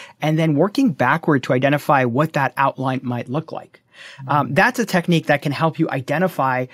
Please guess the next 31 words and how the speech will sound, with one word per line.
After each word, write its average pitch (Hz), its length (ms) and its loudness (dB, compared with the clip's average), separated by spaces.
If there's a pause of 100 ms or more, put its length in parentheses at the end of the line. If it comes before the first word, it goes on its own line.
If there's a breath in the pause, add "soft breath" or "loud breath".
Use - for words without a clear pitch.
(180 loud breath)
what 139 260 2
is 147 100 2
happening 156 600 0
over 156 200 2
the 139 260 0
long 156 360 2
stretch - 400 0
of 160 120 2
a, 139 140 2
of 143 80 -2
a 135 60 -4
talk 226 560 4
and 156 160 0
kinda 196 220 0
give 180 180 2
you 185 220 4
a 143 160 0
big 196 280 0
picture 175 360 -2
view 151 200 2
of 113 120 -4
what's 131 180 -4
happening. 117 580 -8
And, 123 140 -10
and 139 260 -6
so 156 180 0
it 135 80 -4
shows 220 280 2
you 196 80 4
the 147 100 0
flow. 143 400 2